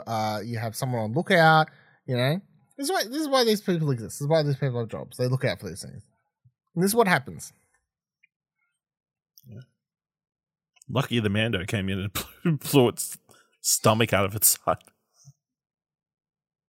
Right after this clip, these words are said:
Speaker 1: They were fucked if it wasn't him.
Speaker 2: They were fucked, you know? Trying
Speaker 1: That's what
Speaker 2: everything.
Speaker 1: I think, so. Also, I'm pretty sure
Speaker 2: I th-,
Speaker 1: I
Speaker 2: I w-, I'm disappointed. I thought she was gonna, like, use the hammer and, like,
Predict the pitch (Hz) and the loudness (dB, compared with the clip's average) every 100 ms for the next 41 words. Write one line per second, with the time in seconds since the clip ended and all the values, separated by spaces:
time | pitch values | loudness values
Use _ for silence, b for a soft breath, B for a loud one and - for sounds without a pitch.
0 | _ _ _ _ _ _ - 196 147 143 | _ _ _ _ _ _ 0 2 2 0
1 | 147 - - _ _ - 107 107 101 95 | 0 -2 -14 _ _ -18 -12 -8 -8 -8
2 | 107 151 196 123 - - - _ _ - | -8 -2 0 0 -4 -14 -20 _ _ -16
3 | 127 - _ _ _ _ _ _ _ - | -12 -12 _ _ _ _ _ _ _ -10
4 | - 113 101 139 95 98 73 - - 78 | -4 -2 -2 -2 -6 -10 -14 -14 -14 -14
5 | 110 _ _ _ - B B B B - | -16 _ _ _ -20 B B B B 6
6 | 233 247 214 190 - 311 311 262 202 180 | 8 10 6 6 2 0 2 6 8 8
7 | 170 156 147 160 185 - - 160 170 175 | 8 6 6 6 6 0 -2 0 2 4
8 | 143 113 104 107 135 123 127 117 101 98 | 4 6 6 4 2 0 -2 -2 -2 -2
9 | - _ _ _ - - 107 101 95 95 | -4 _ _ _ -20 -8 -4 -2 0 0
10 | 95 92 90 87 | -2 -4 -6 -10